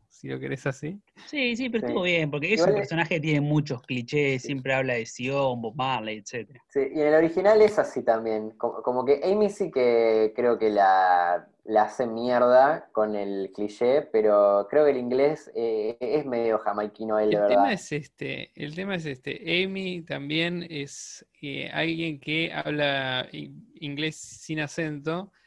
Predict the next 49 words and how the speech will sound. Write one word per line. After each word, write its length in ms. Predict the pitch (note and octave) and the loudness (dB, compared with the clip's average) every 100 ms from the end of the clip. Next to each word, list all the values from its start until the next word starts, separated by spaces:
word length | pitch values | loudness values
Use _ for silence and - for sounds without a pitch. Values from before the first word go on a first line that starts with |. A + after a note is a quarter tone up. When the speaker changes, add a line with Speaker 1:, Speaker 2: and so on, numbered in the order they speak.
| _ - | _ -10
Speaker 1:
pero 280 | D3+ D3+ D3 | -4 -2 -2
después 400 | C#3+ D#3+ G3 F3+ | -4 -4 -6 -6
hay 160 | D#3+ D#3+ | -4 -4
veces 220 | F3 E3+ | -4 -6
que 80 | D#3 | -4
habla 160 | D3 | -4
en 80 | C#3 | -4
chino. 400 | C3+ E3 C#3+ C3 | -6 -6 -4 -6
Eso 220 | C#3+ C#3+ D#3+ | -8 -6 -6
en 80 | |
la 100 | C3+ | -6
traducción 440 | C3 C3 C3 - D#3+ | -6 -6 -6 -8 -8
es 40 | |
muy 100 | D3 | -8
difícil 380 | C3+ D3+ C3+ C3+ | -10 -10 -12 -12
de 80 | B2+ | -12
hacer. 300 | B2+ - C3 _ - - _ | -12 -12 -14 _ -20 -20 _
Entonces, 380 | - C#3+ D#3 D#3 | -18 -16 -14 -14
por 180 | - A2+ | -6 -2
Speaker 3:
No, 60 | |
Speaker 1:
ahí 80 | D#3+ | 0
Speaker 3:
sí, 60 | E3 | 0
Speaker 1:
para 160 | E3 D3+ | 2 2
Speaker 3:
obvio, 60 | |
es 60 | D3+ | 2
Speaker 1:
darle 280 | E3 E3+ E3 | -2 -2 -2
Speaker 3:
imposible. 360 | D#3 - F#3 F3+ | -2 -4 -8 -6
Speaker 1:
su 240 | D3+ C#3+ | -8 -8
carac-, 420 | - D3 D3+ D3+ - - | -4 0 0 -2 -10 -6
claro, 460 | D3 C3+ C3 C3 | -2 0 -2 -6
bueno. 340 | C3 A#2+ B2 - _ _ - _ _ | -6 -8 -10 -20 _ _ -20 _ _
Para 220 | C#3+ C#3 | 0 2
darle 280 | D3 E3+ F3+ | 2 2 0
su 200 | E3 D#3+ | -2 -4
carácter 580 | D#3 D#3 E3+ E3 E3+ D#3+ | 0 2 2 0 -2 -2
chino, 500 | - F#3+ F3 D#3+ D#3+ | -2 0 0 0 0
en 100 | D3+ | -2
vez 100 | C#3+ | -2
de 80 | D3+ | -2
hacerle 300 | C#3+ D#3 D3 | -2 -2 0
hablar 200 | C#3+ D3+ | 2 0
en 100 | C#3+ | 0
chino 280 | C3 D#3+ D3 | -4 -2 -2
a 80 | C3+ | -2
la 380 | B2+ B2+ B2+ B2 | -2 -2 -2 0
pobre 840 | C3+ C3+ C3+ B2+ B2 B2 B2 - - | 0 0 -2 -2 -2 -4 -8 -16 -16
actriz 320 | C#3 - C#3+ | -14 -8 -4
de 80 | C#3 | -2
doblaje, 720 | C3+ C#3 C#3 C#3 - D3 G3+ | 0 0 0 -2 -2 -2 -4